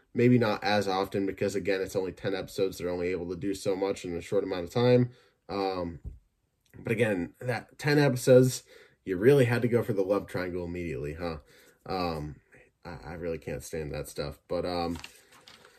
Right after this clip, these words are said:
yeah, I guess I haven't really even looked at my notes yet other than the, the cast members. But I love seeing everybody returning. It's, um, you know, it felt like they could have done a little bit more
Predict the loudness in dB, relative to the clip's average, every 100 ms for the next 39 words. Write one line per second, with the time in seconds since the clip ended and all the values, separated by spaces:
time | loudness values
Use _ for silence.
0 | -20 _ _ 4 4 2 0 4 6 6
1 | 4 6 6 6 6 6 4 4 2 2
2 | 2 2 2 2 2 0 0 0 2 2
3 | 0 0 0 -2 -4 -4 -6 -8 -10 -8
4 | -2 -2 0 -2 0 2 2 0 -2 0
5 | 0 -2 0 2 2 0 4 6 8 6
6 | 4 4 2 2 0 0 2 2 0 -4
7 | -2 0 0 -4 -10 -10 -12 -8 -4 -2
8 | -4 -6 -12 _ _ _ _ -2 0 0
9 | 4 4 6 4 4 4 6 6 6 2
10 | 2 0 -2 0 2 2 2 -4